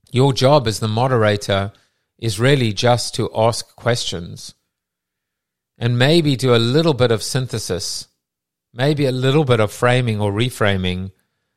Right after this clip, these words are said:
but your job is just to keep the dialogue going. And your panelists have prepared all the answers, perhaps, especially if they work for large corporations.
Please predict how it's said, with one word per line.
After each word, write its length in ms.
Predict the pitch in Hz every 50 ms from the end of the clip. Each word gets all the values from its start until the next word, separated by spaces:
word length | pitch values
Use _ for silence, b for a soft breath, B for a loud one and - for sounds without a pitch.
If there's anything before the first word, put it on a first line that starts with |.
| _ _ _ _
but 120 | 113 120
your 180 | 127 156 180 175
job 280 | - 143 143 135 127
is 100 | 120 107
just 200 | - 127 117 -
to 60 | - 110
keep 260 | - - 127 117 -
the 80 | 110
dialogue 500 | 101 - 120 139 165 156 120 101 104 101
going. 420 | - 98 92 92 78 60 53 - - - _ _ _ _ _ _ _ _ _ _ _ _ _ _ _ _ _ _ _ _ _ _ _ _ _ _ _ _ _ _ _ _ _ -
And 140 | 120 127
your 100 | 127 127
panelists 560 | 120 - 160 175 190 196 156 123 117 - - -
have 260 | 113 107 101 - _
prepared 400 | - 117 - - 160 156 151 143
all 140 | 139 131 123
the 160 | 123 120 123
answers, 400 | 143 196 254 - - 104 101 -
perhaps, 420 | - - 98 98 92 82 - -
especially 560 | 123 117 - 143 170 190 185 - - 120 110
if 120 | 110 104 -
they 240 | 113 110 110 104 101 B B B B B B
work 260 | - 110 117 120 120 -
for 140 | - 120
large 400 | 113 113 107 107 110 110 104 -
corporations. 1040 | - - - - - 110 107 107 113 113 - - 98 92 87 - 113 - - -